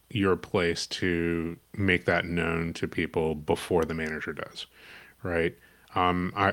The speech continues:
I would say, you know, maybe they might know that you're a candidate for the position because you told them that you were applying for it.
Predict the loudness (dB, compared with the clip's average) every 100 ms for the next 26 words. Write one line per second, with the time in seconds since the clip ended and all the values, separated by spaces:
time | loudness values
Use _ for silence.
0 | 6 8 8 6 6 6 6 4 2 -6
1 | _ _ _ _ -2 2 4 2 0 -2
2 | 4 6 8 6 6 2 2 0 0 0
3 | 2 4 4 2 2 0 0 2 6 6
4 | 4 2 -2 -2 -2 0 0 2 2 2
5 | 2 4 4 4 0 4 2 2 -2 -2
6 | 0 0 2 4 4 0 -6 -6